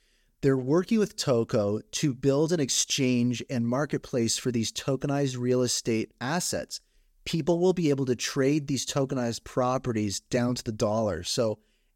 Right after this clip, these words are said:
the same way as you would go on, like, a Zeus marketplace to trade N F Ts,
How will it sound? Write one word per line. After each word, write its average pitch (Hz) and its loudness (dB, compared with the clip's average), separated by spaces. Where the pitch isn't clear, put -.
the 143 4
same 147 2
way 143 2
as 127 0
you 131 0
would 120 0
go 120 -2
on, 120 4
like, 117 0
a 110 -2
Zeus 107 -2
marketplace 117 -2
to - -8
trade 110 -2
N 101 -2
F 95 -8
Ts, 135 0